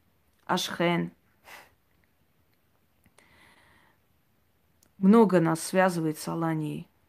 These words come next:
И аланы, как мужчины, вот этот маленький народ,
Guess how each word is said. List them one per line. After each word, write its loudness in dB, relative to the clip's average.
И -4
аланы, 4
как -6
мужчины, 0
вот -8
этот -8
маленький 0
народ, -6